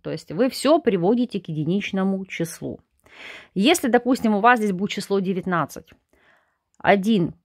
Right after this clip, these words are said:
пл-, плюс девять будет десять, вы его ещё раз приводите к единичному числу. Один плюс ноль это будет единица,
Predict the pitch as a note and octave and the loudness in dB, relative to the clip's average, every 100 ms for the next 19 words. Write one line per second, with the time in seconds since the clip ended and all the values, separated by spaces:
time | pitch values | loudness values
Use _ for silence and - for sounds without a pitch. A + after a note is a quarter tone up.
0 | _ - - F3 D#3 - D4+ E4 E4 - | _ -14 -6 -4 -4 -2 0 2 0 -4
1 | D#3+ G3 G#3+ A3 D#3+ F3 E3 A#3+ - - | -8 -2 0 0 0 0 0 -2 -6 -8
2 | F3+ A#3+ A#3 G3+ F#3 E3+ - C4+ D#4+ A#3+ | 0 2 2 2 -2 -2 0 2 4 2
3 | - F3+ F3 A3 G3 F3+ F3 E3+ - D#3+ | 0 -6 -2 -2 -4 -6 -4 -4 -6 -8
4 | D#3+ D#3 - D#3 E3 E3+ E3 D#3 A#3 D4+ | -6 -10 -6 -4 -2 -2 -4 -4 0 0
5 | A#3 E3+ E3 A3 - F#3 F3 F3+ E3+ E3 | 0 -4 -2 -2 -2 -4 -2 0 0 -2
6 | - C#3 | -4 -6